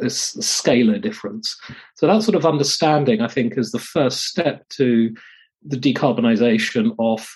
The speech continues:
every aspect of our lives. And I think when we get, you know, people need to appreciate that net zero means emitting as much, you know, we will all have to emit, um,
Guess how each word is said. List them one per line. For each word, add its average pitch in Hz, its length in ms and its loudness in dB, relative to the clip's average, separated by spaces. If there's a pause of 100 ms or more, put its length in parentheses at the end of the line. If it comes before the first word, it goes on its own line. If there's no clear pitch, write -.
(580)
every 147 460 -2
aspect 127 560 -6
of - 100 -10
our 117 120 0
lives. 120 400 -2
And 143 100 -2
I 151 40 2
think 226 220 2
when 165 180 2
we 151 80 -2
get, 165 200 0 (140)
you 147 80 -6
know, 127 80 -4
people 147 560 0 (1000)
need 139 240 -2
to 127 400 2
appreciate 135 500 0
that - 160 0
net 147 260 0
zero 131 480 2
means 120 760 0 (400)
emitting 135 720 2
as 131 180 0
much, 147 440 0
you 127 100 -2
know, 113 120 4
we 143 180 2
will 151 160 2
all 175 180 4
have - 220 -6
to 117 180 2
emit, 127 440 -2 (560)
um, 123 520 0